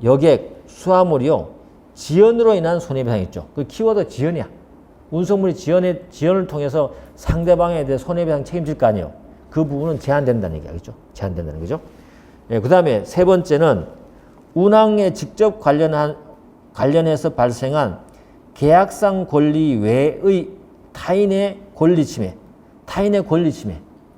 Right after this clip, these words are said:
타인의 권리 침해인데 이것도 이해하려고 생각하지 마요. 알겠죠? 어, 운항과 직접 관련되는데 계약상 권리 외에 타인의 권리 침해해서 손해배상하는 거 있잖아요. 그것도 제한되는 거다.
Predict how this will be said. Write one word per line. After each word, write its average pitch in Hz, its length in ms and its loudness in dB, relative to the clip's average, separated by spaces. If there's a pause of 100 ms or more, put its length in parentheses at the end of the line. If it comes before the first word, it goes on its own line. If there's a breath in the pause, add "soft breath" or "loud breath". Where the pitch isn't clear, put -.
(440)
타인의 170 300 -2
권리 127 200 -2
침해인데 120 480 -4 (380 loud breath)
이것도 180 440 2
이해하려고 202 400 4
생각하지 139 340 -2
마요. 98 200 -4
알겠죠? 123 540 -2 (480 loud breath)
어, 120 100 0
운항과 190 420 2
직접 180 320 -4
관련되는데 143 720 0
계약상 175 560 0
권리 147 320 0
외에 139 580 0 (380 loud breath)
타인의 202 480 -2
권리 202 320 0
침해해서 147 800 -6
손해배상하는 139 600 -6
거 107 40 -2
있잖아요. 107 340 -4 (440 loud breath)
그것도 180 320 0
제한되는 135 480 -4
거다. - 240 -12